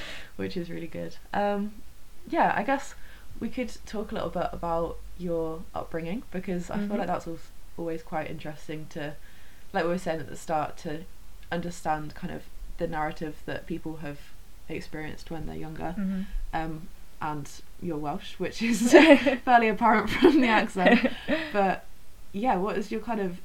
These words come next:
Speaker 2: experience of growing up? And you, you grew up on a farm, and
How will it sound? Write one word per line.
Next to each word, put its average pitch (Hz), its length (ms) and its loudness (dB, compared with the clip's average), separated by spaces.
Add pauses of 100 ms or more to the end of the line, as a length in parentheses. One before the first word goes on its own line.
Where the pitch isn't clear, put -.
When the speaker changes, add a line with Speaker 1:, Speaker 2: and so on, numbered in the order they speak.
Speaker 2:
experience 185 560 -4
of 175 100 -8
growing 170 300 -4
up? 185 180 -6
And 170 120 -6
you, 170 120 -6 (220)
you 170 160 -6
grew 170 200 -8
up 170 140 -8
on 170 100 -8
a 165 40 -10
farm, 185 460 -4
and 156 80 -10